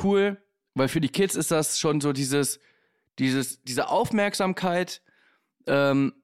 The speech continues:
die sie von Erwachsenen bekommen, die werden beklatscht und so weiter. Mega. Alles richtig cool. Es gab nur leider einen Slot,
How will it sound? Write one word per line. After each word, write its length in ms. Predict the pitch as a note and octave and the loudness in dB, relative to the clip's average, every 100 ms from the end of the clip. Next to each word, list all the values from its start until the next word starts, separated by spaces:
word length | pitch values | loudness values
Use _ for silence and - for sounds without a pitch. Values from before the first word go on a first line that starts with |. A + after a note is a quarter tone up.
| - | -8
die 160 | - | -2
sie 120 | C#3 | 0
von 120 | D3 D3 | 2 2
Erwachsenen 480 | C3 E3+ - E3+ | 2 0 0 0
bekommen, 400 | D3+ - D#3+ D#3 | 0 0 0 0
die 100 | C#3+ | 0
werden 160 | C3 C3 | 0 0
beklatscht 460 | B2+ - E3 F3 - | -2 0 0 0 -4
und 100 | C#3+ | -2
so 80 | C#3 | 0
weiter. 380 | C#3 C#3+ C#3 - | 0 0 -4 -10
Mega. 640 | - A2+ B2+ C3 A2+ F2+ - _ _ _ - | -8 0 2 2 0 -6 -8 _ _ _ 0
Alles 340 | C3+ D3+ - | 2 2 0
richtig 380 | C3+ B2+ - - | -2 -2 -6 -2
cool. 240 | G2 G2+ _ _ - - - - _ | -2 -2 _ _ -20 -20 -20 -20 _
Es 180 | C#3 - | -4 0
gab 200 | G3+ A3+ | 0 2
nur 120 | F3+ | 2
leider 340 | E3+ A3 G#3+ | 2 2 2
einen 240 | E3 E3 D3+ | 2 0 0
Slot, 580 | - F#3 G3+ A#3+ - | -2 0 0 -2 -10